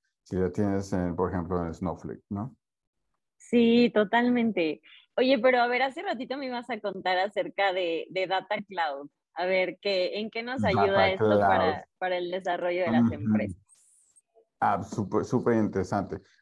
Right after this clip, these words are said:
Speaker 1: Hazte cuenta, ahorita lo que tenemos es un Infrastructure Cloud. Y, y el Infrastructure Cloud es, hazte cuenta, de la infraestructura en la nube, ¿no?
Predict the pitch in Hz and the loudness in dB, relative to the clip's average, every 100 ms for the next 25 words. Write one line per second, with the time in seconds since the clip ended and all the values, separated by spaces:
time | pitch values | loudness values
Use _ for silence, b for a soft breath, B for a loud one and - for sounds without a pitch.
0 | _ 123 160 139 123 131 127 135 139 151 | _ 0 2 2 2 4 4 4 2 2
1 | 127 127 - 110 117 123 123 113 127 123 | 2 0 0 2 4 2 2 0 2 0
2 | 123 110 107 104 95 123 113 117 104 90 | 2 0 2 0 2 -2 0 0 0 0
3 | 78 - _ _ _ _ _ _ _ _ | -2 -6 _ _ _ _ _ _ _ _
4 | _ _ _ _ _ _ _ _ - 110 | _ _ _ _ _ _ _ _ -4 -2
5 | 104 - _ 107 113 113 113 117 120 - | -2 -8 _ 0 4 6 4 2 0 2
6 | 143 143 165 160 131 139 139 123 113 110 | 0 4 0 4 4 6 4 2 0 2
7 | 113 113 104 98 98 95 104 - 104 139 | 0 2 2 4 2 0 -2 -2 0 4
8 | 143 147 147 113 98 98 101 85 85 101 | 6 6 4 2 2 2 0 0 0 -2
9 | 139 | -2